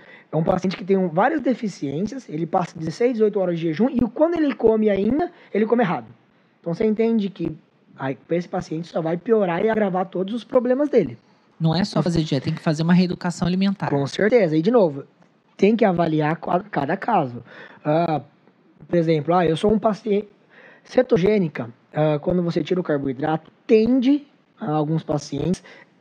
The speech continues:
Speaker 1: constiparem muito, ok? Ah, eu, por exemplo, quando eu fiz a cetogênica, eu constipei demais. E agora imagina um paciente que já tem, sei lá, relatos de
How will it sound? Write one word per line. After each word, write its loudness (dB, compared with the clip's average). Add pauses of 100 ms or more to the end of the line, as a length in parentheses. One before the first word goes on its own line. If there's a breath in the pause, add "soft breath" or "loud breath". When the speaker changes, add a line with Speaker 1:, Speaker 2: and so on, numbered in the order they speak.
Speaker 1:
constiparem 0
muito, 0 (440)
ok? -2 (340 loud breath)
Ah, 0
eu, 6
por -2
exemplo, -2
quando -2
eu 0
fiz -2
a -2
cetogênica, 0
eu -2
constipei -2
demais. -4 (560 loud breath)
E 4
agora 2
imagina 2
um 0
paciente 0
que -4
já 4
tem, -2
sei 0
lá, 2
relatos -2
de -2